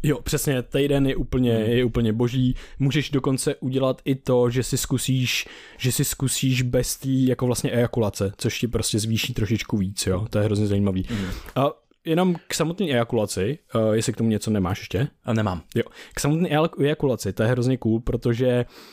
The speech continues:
Speaker 1: stejně jako máš u srdečního, eh, tepu nějakou refraktarní fázi, nebo u, u neuronů, to když se deaktivuje neuron, tak máš refraktarní fázi a to znamená, že ten neuron nemůže být hned znova aktivovaný, jinak by mohlo dojít prostě k různým problémům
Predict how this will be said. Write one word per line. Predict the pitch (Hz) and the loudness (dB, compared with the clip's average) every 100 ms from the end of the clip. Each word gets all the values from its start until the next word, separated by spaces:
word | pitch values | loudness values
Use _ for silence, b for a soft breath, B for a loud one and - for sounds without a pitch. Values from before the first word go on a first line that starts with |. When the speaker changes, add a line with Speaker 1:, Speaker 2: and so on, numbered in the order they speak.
| B B | B B
Speaker 1:
stejně | - - 151 160 | -6 0 2 2
jako | 175 | 2
máš | 165 - - | 0 -2 -4
u | 151 139 | -2 0
srdečního, | - 147 143 151 147 170 165 127 | 0 0 0 2 2 2 0 0
eh, | 120 117 117 | 2 2 0
tepu | 127 - 117 151 | -2 0 0 2
nějakou | 147 123 131 | 0 0 0
refraktarní | 131 - 131 - 127 139 | 0 0 -2 -2 0 0
fázi, | 120 104 98 110 | 0 0 0 0
nebo | 117 107 | 2 0
u, | 113 110 | 0 -2
u | 131 | 0
neuronů, | 123 110 107 98 92 139 B B _ | 2 4 2 0 -4 -6 B B _
to | - 120 120 | 0 2 2
když | 123 123 - - _ - | 0 -2 -4 -12 _ -6
se | 123 | -2
deaktivuje | 117 131 185 180 | 0 0 0 2
neuron, | 143 113 117 160 | 2 2 2 0
tak | 175 147 | 0 0
máš | 127 - | 0 0
refraktarní | 135 190 175 185 170 | 0 -2 -2 -2 -2
fázi | 139 117 120 | 0 0 0
a | 135 | 0
to | 151 | 0
znamená, | 135 127 127 135 B B - | 2 2 2 0 B B -2
že | |
ten | 131 147 _ - | -2 -4 _ -2
neuron | 147 139 143 | 2 2 2
nemůže | 156 180 175 | 2 4 4
být | 175 170 | 2 0
hned | 151 147 156 151 151 | 2 4 2 0 0
znova | 127 139 135 143 | 2 2 2 0
aktivovaný, | - - 190 151 113 85 - | -2 -4 0 2 0 -2 -4
jinak | 120 117 | -2 2
by | 123 | 2
mohlo | 117 120 | 2 2
dojít | 117 110 | 2 0
prostě | - 110 120 | -2 -4 -2
k | 117 | 0
různým | 113 120 | 2 0
problémům | 110 107 127 127 127 123 | 0 0 2 2 4 2